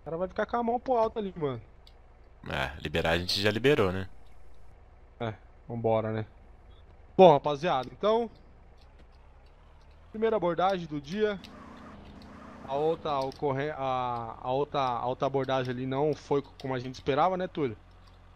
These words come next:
Speaker 1: Mas
Speaker 2: É.
Speaker 1: essa aí acabou sendo de boa, né? Indivíduo de bem, indivíduo, é, trabalhador, parou ali, tudo de boa, certinho, sem nenhuma reação. E acabou que foi tratado super bem também pela gente. E é isso aí, mano.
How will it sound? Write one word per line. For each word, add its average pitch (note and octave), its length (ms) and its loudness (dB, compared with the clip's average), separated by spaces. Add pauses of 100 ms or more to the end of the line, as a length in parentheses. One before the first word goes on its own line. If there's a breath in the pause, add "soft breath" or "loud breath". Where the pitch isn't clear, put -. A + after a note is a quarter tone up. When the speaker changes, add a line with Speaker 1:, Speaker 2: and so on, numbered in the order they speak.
Speaker 1:
Mas D3+ 140 0
Speaker 2:
É. D3 40 2
Speaker 1:
essa C#3+ 200 -2
aí D3 120 2
acabou D3 300 -2
sendo D#3 260 -8
de D3+ 100 -8
boa, B2 300 -4
né? B2 180 -4 (480)
Indivíduo B2+ 320 -4
de D3+ 140 -4
bem, F3+ 320 2
indivíduo, C3+ 640 0 (520)
é, A#2+ 960 -4
trabalhador, C#3+ 720 2 (140)
parou D3 440 2
ali, E3+ 220 -4
tudo D3 200 -10
de C3+ 120 -14
boa, E3 200 -6
certinho, - 840 -12 (360 soft breath)
sem - 140 -8
nenhuma C#3+ 240 -2
reação. F3 560 0 (280)
E C#3 760 -2
acabou C#3 280 0
que - 80 -18
foi D3 120 0
tratado C3+ 340 -4
super C#3 280 0
bem C3 120 0
também C3 240 -2
pela F3 240 2
gente. A3 360 0
E A#3+ 40 0
é C4+ 60 -2
isso - 160 -8
aí, G#3+ 160 -2
mano. A#2+ 240 -8